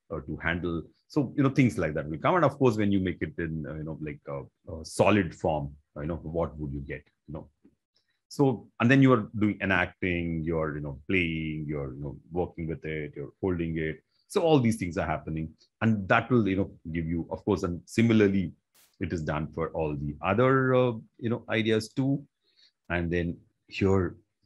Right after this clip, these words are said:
uh, students, remember, you must have done a form course sometime where you had these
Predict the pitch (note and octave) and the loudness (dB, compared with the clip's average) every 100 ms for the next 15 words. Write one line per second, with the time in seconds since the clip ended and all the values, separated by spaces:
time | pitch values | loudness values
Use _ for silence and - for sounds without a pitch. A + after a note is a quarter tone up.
0 | - F#2 E2 D#2+ - F#2 F2 F#2 F#2+ F2+ | -10 -4 -4 -4 -6 -4 -2 0 0 0
1 | F#2+ F#2 F2 G2+ G2 F#2 F2+ F#2 - F2+ | -2 -4 -4 -4 -4 -2 -2 -2 -2 -2
2 | - F2 E2 F#2 E2+ D2+ _ _ - E2 | -2 -2 0 0 -2 -6 _ _ -4 -2
3 | E2 E2+ E2 D2+ E2 | -2 -2 -2 -2 -6